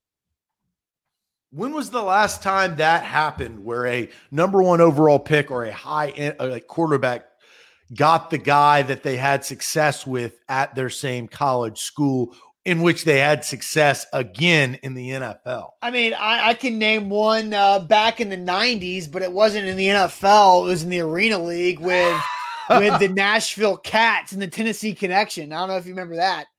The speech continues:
Speaker 2: Uh, the, the quarterback, Pat, uh, who, Andy Kelly and, uh, Fleming. <laughs>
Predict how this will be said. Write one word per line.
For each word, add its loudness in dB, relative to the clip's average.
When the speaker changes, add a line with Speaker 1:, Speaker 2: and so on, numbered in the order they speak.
Speaker 2:
Uh, -2
the, -2
the -6
quarterback, 2
Pat, 0
uh, -2
who, -6
Andy -2
Kelly 4
and, -4
uh, 6
Fleming. -2
<laughs> -2